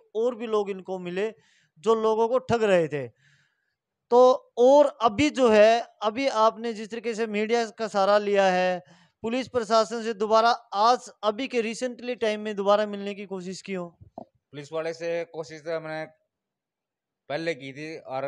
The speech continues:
Speaker 2: एक साल पूरी कोशिश की है मैंने पुलिस वाले के साथ जाते थे, लेकिन किसी प्रकार का काम नहीं हुआ। ये कह रहे थे अभी दरखास्त हमने ले ली, मुकदमा दर्ज करना है तो आपको पैसे देने पड़ेंगे या फिर किसी मंत्री की सिफारिश चाहिए।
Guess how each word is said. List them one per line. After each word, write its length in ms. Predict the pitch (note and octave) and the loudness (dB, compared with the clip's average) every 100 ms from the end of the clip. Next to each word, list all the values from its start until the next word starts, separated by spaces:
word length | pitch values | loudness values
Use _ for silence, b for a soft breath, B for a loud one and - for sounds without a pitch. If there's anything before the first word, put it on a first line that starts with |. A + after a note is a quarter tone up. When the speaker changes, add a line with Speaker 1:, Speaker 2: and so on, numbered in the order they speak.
| C#3+ D3 - _ _ | -6 -8 -12 _ _
Speaker 2:
एक 140 | D3 C#3+ | -14 -8
साल 180 | D#3 | -8
पूरी 280 | D#3 C#3+ D#3 | -8 -12 -14
कोशिश 300 | C#3 D3 - | -12 -14 -14
की 140 | - B2+ | -12 -10
है 80 | |
मैंने 140 | B2+ C3 | -10 -12
पुलिस 240 | C3+ B2 | -16 -12
वाले 200 | C3+ B2+ | -10 -10
के 100 | B2 | -12
साथ 140 | C3 B2 | -12 -12
जाते 480 | B2 A#2 _ A2+ | -14 -16 _ -20
थे, 40 | B2+ _ _ _ _ | -20 _ _ _ _
लेकिन 220 | C3 C#3+ C#3+ | -14 -12 -14
किसी 240 | C3 D3+ | -14 -12
प्रकार 220 | C#3 C#3 | -8 -8
का 120 | C#3 | -8
काम 240 | C#3+ C3 B2+ | -8 -8 -10
नहीं 140 | A#2+ | -12
हुआ। 220 | B2 C3 B2+ _ _ _ A#2 | -10 -12 -14 _ _ _ -8
ये 180 | D3+ | -6
कह 160 | D#3+ C#3 | -4 -6
रहे 120 | D3 | -6
थे 80 | C#3+ | -10
अभी 260 | D3 D3+ D3+ - C3+ | -14 -14 -16 -20 _
दरखास्त 380 | C3 C#3 D3 D3 | -10 -6 -6 -6
हमने 160 | C#3+ | -12
ले 200 | C3 B2+ | -10 -10
ली, 160 | B2+ D3 | -8 -12
मुकदमा 440 | D3 C#3+ C3+ D#3+ | -12 -12 -10 -10
दर्ज 240 | D3 D3+ C3 | -6 -8 -10
करना 320 | C3+ C3+ C3 | -16 -12 -12
है 260 | B2 C3 C3+ _ _ _ | -10 -12 -14 _ _ _
तो 100 | C3+ | -8
आपको 280 | C3 C3 C3+ | -6 -6 -10
पैसे 300 | C#3+ C3+ C#3 | -12 -14 -12
देने 260 | C3+ C#3 C#3 | -12 -12 -12
पड़ेंगे 480 | C#3 C#3+ D3 D3+ - _ _ | -12 -12 -10 -12 -14 _ _
या 220 | A#2 D#3+ | -4 -4
फिर 120 | E3 D3+ | -4 -8
किसी 200 | C#3 A2 | -14 -16
मंत्री 320 | C3 A2 A#2+ | -18 -18 -20
की 80 | C3 | -20
सिफारिश 320 | _ A2+ G#2+ | _ -16 -16
चाहिए। 360 | _ _ _ | _ _ _